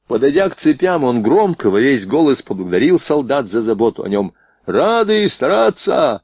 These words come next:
Дай вам, Боже, долгие дни! С вами мы не пропадём!»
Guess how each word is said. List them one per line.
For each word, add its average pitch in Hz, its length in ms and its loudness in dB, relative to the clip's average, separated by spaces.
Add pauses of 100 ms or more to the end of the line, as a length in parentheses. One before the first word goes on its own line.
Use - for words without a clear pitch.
(160)
Дай 160 260 0
вам, 185 200 0
Боже, 180 340 2
долгие 185 520 0
дни! 190 440 0
С - 160 -8
вами 196 460 0
мы 165 220 0
не 135 180 0
пропадём!» 107 720 -2